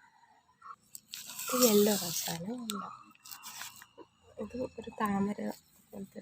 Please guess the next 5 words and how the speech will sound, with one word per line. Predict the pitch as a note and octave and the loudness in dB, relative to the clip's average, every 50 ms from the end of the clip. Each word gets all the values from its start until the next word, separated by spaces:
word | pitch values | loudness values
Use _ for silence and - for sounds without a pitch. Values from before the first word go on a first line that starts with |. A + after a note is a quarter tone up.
| G#3+ G#3+ G#3+ | -4 -2 -2
നല്ല | G#3 G#2 G#2 G#3 G#3 G#3 G#3+ A3 - _ _ _ _ _ _ _ _ _ _ _ - - - - _ _ _ _ - - | 0 0 -2 -2 -2 -4 -4 -6 -8 _ _ _ _ _ _ _ _ _ _ _ -20 -18 -18 -18 _ _ _ _ -16 -14
പെറ്റൽസ് | G3 F#3+ - _ - A#3 A#3 A3+ - - | -14 -14 -14 _ -8 -6 -6 -6 -6 -6
ഉള്ളൊരു | G3+ F#3+ G3 G3 F3 - _ | -6 -4 -4 -4 -6 -8 _
പ്ലാന്റാണ് | - E3+ E3 E3 E3+ F3 E3+ E3+ F3 F3+ | -14 -12 -12 -12 -12 -12 -14 -14 -16 -16
കേട്ടോ. | F#3 _ - G3 | -16 _ -14 -14